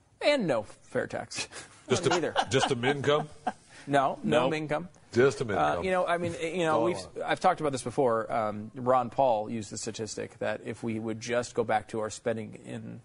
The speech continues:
Speaker 1: ten years ago, we could get rid of the income tax completely. And if we just, we could spend like we did in the George Bush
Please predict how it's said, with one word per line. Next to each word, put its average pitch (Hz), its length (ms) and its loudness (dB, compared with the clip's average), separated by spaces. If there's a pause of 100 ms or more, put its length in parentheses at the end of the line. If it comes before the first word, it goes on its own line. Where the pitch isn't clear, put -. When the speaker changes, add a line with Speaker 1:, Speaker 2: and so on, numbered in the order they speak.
Speaker 1:
ten 120 180 -2
years 117 240 -4
ago, 101 280 -2 (260)
we 120 100 0
could 113 140 -6
get 123 120 0
rid 117 140 0
of 104 80 -4
the 110 160 -2
income 107 220 -8
tax 104 300 -6
completely. 127 540 -2 (360)
And 113 400 -2
if 110 80 -4
we 127 80 2
just, 135 180 0
we 151 120 0
could 110 180 -2
spend 123 340 0
like 147 200 2
we 190 80 -2
did 131 280 2 (400)
in 254 220 6
the 311 80 0
George 269 280 2
Bush 220 360 0